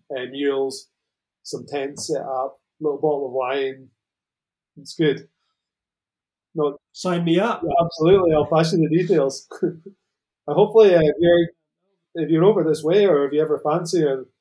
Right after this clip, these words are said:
Speaker 1: or when you're allowed to, just give us a shout. And there's always space in the van if you're
Speaker 2: Yeah, it's all about lifting, uh, lifting the,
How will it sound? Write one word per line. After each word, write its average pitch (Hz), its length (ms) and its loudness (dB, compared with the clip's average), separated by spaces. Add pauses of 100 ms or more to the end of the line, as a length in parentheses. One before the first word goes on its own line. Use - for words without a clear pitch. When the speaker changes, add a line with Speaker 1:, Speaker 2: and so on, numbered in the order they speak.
(120)
Speaker 1:
or 135 100 -6
when 151 140 0
you're 147 160 0
allowed 156 320 0
to, 151 180 -2 (680)
just 160 160 -14
give 165 140 -2
us 165 100 -4
a 139 60 -6
shout. 156 340 -2
And 139 240 -8 (460)
there's 139 140 -6
always 165 240 0
space 147 300 0
in - 60 -12
the 123 80 -12
van 151 240 -4
if 160 80 -6
you're 139 160 -6 (160)
Speaker 2:
Yeah, 185 280 -8
it's 151 140 -8
all 180 140 0
about 180 280 -2
lifting, 185 520 -2
uh, 175 200 -4
lifting 175 520 -4
the, 170 640 -6